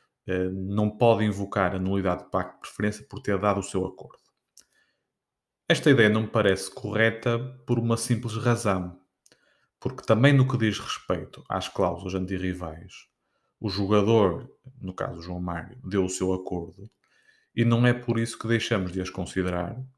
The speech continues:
como é o caso, aliás, do doutor Lúcio Correia, eh, de as deixar considerar nulas. Por outras palavras,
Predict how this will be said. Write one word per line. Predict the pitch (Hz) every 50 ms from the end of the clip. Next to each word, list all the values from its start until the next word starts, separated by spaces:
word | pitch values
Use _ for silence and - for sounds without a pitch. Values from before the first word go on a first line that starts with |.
| _ _
como | - - 101
é | 95
o | 92 92
caso, | - 90 85 80 87 87
aliás, | 85 90 87 85 80 85
do | 90
doutor | 92 87 - 90 85
Lúcio | 85 82 - - 95
Correia, | - - 90 85 87 85 85 87 101 117 - _ _ _ _ _ _ _ _ _ _
eh, | 110 107 101 98
de | 101 104 107
as | 101 101
deixar | 104 98 101 98
considerar | - 98 - 110 113 113
nulas. | 120 127 123 107 101 95 92 - - - - _ _ _ _ _ _ _ _ _ _ _ _ _ _ _ _ _ _ _ _ _ _ _ _ _
Por | 160 156
outras | 151 147 156 131 -
palavras, | - - 107 95 85 80 82 85 85 - - -